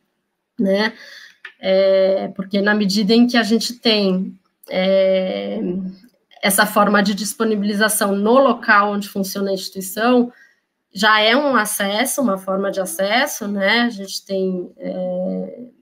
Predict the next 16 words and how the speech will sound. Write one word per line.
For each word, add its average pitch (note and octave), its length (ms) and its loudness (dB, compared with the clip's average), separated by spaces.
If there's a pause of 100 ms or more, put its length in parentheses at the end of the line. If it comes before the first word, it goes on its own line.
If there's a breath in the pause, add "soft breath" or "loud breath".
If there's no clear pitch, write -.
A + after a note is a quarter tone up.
(1160)
a F3+ 160 0
possibilidade F#3+ 960 0
de F#3+ 320 -4
um - 600 -10
pesquisador, B3+ 920 2
um F#3+ 840 -4
público A3+ 400 2
interessado G3+ 1000 0
conseguir G3+ 500 -2
ter A3 160 2
esse G3+ 200 -2
acesso G3 720 -2 (580 soft breath)
ao G3+ 140 4
material, G3 1080 4
é, F#3+ 320 0
presencialmente, A#3 1160 2